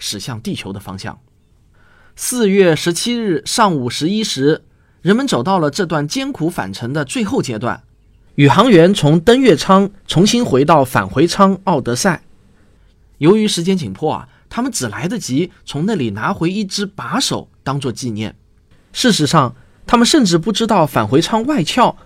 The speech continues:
有没有受损。如果返回舱的隔热层受损，那么他们进入大气层时，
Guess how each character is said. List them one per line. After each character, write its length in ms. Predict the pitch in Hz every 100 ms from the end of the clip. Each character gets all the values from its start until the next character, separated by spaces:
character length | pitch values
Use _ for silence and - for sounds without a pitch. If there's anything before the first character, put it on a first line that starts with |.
| _
有 200 | 131 113
没 160 | 113
有 140 | 269 160
受 200 | - 151
损。 240 | - 98 - - - _ _ _
如 120 | -
果 140 | 269 302
返 220 | 180 110
回 120 | 131
舱 200 | 175 220
的 100 | 202
隔 160 | 135 147
热 140 | 196
层 280 | 135 117 147
受 220 | 190 214
损， 420 | - 80 65 110 123 - - - - -
那 120 | 160
么 160 | 127
他 160 | 113 156
们 120 | 143
进 180 | 131 165
入 160 | 123 117
大 220 | - 143
气 200 | - 151
层 280 | - 113 180
时， 340 | - 110 113